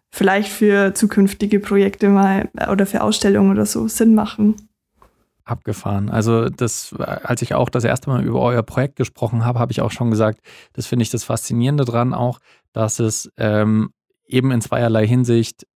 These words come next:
Speaker 2: n-, äh, eine spannende Sache ist. Also einerseits einfach so aus, aus, äh, Sicht eines Filmmakers oder einer, äh, eines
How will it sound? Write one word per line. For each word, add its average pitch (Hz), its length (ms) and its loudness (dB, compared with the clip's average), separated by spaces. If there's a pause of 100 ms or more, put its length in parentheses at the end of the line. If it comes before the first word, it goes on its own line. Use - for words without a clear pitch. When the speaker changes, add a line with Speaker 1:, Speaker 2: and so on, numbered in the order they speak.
Speaker 2:
n-, 110 340 0
äh, 110 40 -6
eine 107 280 -2
spannende 110 360 -2
Sache 120 260 -2
ist. 110 200 -4
Also 107 180 -2
einerseits 113 520 0
einfach 113 240 -2
so - 180 -2
aus, - 260 -2 (340)
aus, 107 300 -2
äh, - 500 -2
Sicht 110 600 -4
eines 110 280 0
Filmmakers 143 680 0
oder 110 200 0
einer, 110 340 -2
äh, 117 320 -4 (180)
eines 107 320 -4